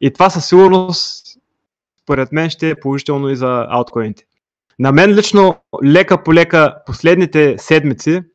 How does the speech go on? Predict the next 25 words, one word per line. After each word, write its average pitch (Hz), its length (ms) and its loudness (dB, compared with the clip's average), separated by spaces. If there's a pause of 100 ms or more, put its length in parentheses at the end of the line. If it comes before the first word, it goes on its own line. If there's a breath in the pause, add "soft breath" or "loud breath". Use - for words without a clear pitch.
(580)
ми 131 100 -6
се - 140 -8
измести, 135 920 -2 (1000)
а, 117 340 -8 (180)
интереса 143 580 2
към 156 180 0
алткоините. 143 460 0
Примерно 156 320 -2
последните - 840 -4
дни, 165 240 0
друг 151 200 -8
път, 170 140 -2
когато 165 420 -2
проверявам 151 380 0
цената 151 380 -4
на 135 200 -4
нещо 139 340 -4
в - 40 -20
крипто, - 280 -12
проверявам 156 340 0
само 151 240 0
биткоин. 113 380 -8 (140)
Биткоин, 139 360 -8
биткоин, 135 340 -8
биткоин. 165 380 -6